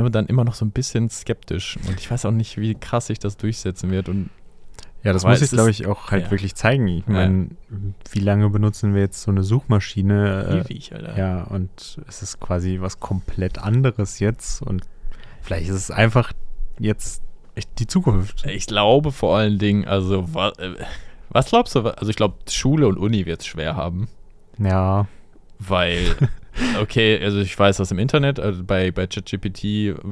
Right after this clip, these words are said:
Speaker 1: kam die News, dass Chat G P T immer anzeigen wird, wenn der Text von Chat G P T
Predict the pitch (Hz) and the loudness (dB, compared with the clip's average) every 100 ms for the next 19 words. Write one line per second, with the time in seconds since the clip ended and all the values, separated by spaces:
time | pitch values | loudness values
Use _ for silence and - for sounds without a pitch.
0 | 98 - 98 95 98 98 98 92 - - | -10 -6 -2 0 0 0 -4 -6 -8 -8
1 | - 92 - 98 95 - 104 101 - 104 | -8 -8 -8 -6 -6 -4 -2 0 -2 -4
2 | 107 - 107 104 95 101 110 98 90 90 | -6 -4 -2 -2 -2 -2 -2 -4 -6 -6
3 | - 101 98 - - 92 90 92 - 92 | -6 -8 -8 -12 -6 -6 -4 -8 -10 -12
4 | 90 - 98 | -12 -6 -6